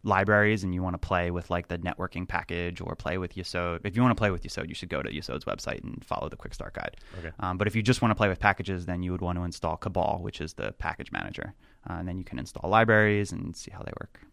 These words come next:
Speaker 2: How is that ecosystem? Like, I know when we first deployed things,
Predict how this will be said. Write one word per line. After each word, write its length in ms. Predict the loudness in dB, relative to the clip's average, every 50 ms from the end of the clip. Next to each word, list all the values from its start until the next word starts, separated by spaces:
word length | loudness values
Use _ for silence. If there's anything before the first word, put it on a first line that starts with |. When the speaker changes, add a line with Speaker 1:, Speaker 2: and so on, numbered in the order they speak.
| -20 -14
Speaker 2:
How 240 | 2 4 6 6 6
is 120 | 6 6
that 300 | 8 8 8 8 6 4
ecosystem? 440 | -2 -6 -4 -4 -6 -4 -6 -6 -4
Like, 160 | -2 0 2
I 80 | 4 4
know 200 | 4 6 4 4
when 160 | 4 2 0
we 100 | -2 -4
first 320 | -2 0 0 -2 -2 -2 -4
deployed 600 | -8 -4 -2 -2 0 2 2 0 0 -2 -6 -12 -16 -20 -20 -20 -8 -4
things, 520 | -2 -2 -2 -2 -6 -8 -10 -12 -12 -14